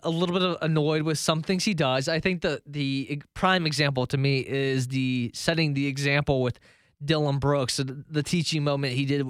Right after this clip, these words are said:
against Oregon in the tournament years back. Uh, even when you're talking about this game and what's building up to it and all the, the headlines going out and the commercials and everything, people are starting to get an-, annoyed by that.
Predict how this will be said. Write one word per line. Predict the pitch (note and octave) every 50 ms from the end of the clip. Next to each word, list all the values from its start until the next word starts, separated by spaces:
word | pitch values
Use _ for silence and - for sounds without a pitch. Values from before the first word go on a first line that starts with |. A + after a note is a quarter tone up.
| -
against | C3 C3+ C#3+ - B2+ -
Oregon | C3+ C3+ C#3 C3+ B2+ B2+ B2+ B2+ B2 - - - - _ _ _ -
in | - C3
the | B2+
tournament | - - D3+ D3 C#3+ C3+ B2 F#2
years | C3+ C#3 C#3+ B2 B2
back. | B2+ B2+ A#2+ A#2 A2 G#2 - - - - - - _ _
Uh, | - B2+ C3 B2+ B2+ B2+ B2+ B2 A2 -
even | - E3+ F#3 F#3+ G#3+ G#3 F3+ F3
when | F3+ E3+ E3+
you're | D#3+ D3+
talking | - E3+ D#3 D3 - D#3 D#3+
about | D#3 D3 C#3+ D3
this | C#3+ D#3+ D#3+ D3+
game | B2+ - D3 D#3 F3+ F#3+ E3 C3+
and | C3 C3 B2+
what's | C3 C#3 C#3+ C#3
building | C3 D3 C#3+ D3 C#3+ C#3+ D3+
up | D#3+ D#3+ D3+
to | - D#3+ B2+
it | A#2 A2
and | A#2 B2 C3+
all | C#3+ C#3+ C#3+ C#3+ C#3+
the, | C#3+ C#3+ C3+ C3 B2+ B2 A#2 - _ -
the | D#3 C#3+ C#3 B2
headlines | B2+ - C3+ C#3 D#3 E3 D#3+ C#3+ C3+ C3 -
going | - D3 D3 C#3+ C#3
out | C#3 C#3 C3 B2+ B2 -
and | C3+ C3+ C3
the | C3 B2+ C3
commercials | - - E3+ D3+ D#3+ D#3+ D#3+ - D#3+ D3+ C#3
and | C#3
everything, | C#3 C3 B2+ - - -
people | - D#3 D#3 D3+
are |
starting | C#3 - F3+ E3 D#3
to | D3+
get | D3 D3+
an-, | D#3 D3 D#3 - -
annoyed | D#3+ D#3 D#3 D#3+ F3+ E3+ D3
by | C3+ D3+ D#3
that. | D3+ E3+ F3+ E3 C3 G#2 -